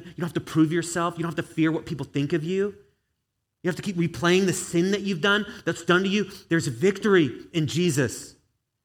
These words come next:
People need this hope.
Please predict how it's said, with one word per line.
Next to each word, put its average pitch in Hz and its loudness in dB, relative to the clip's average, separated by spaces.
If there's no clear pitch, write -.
People 160 -6
need 143 -2
this 131 -4
hope. - -8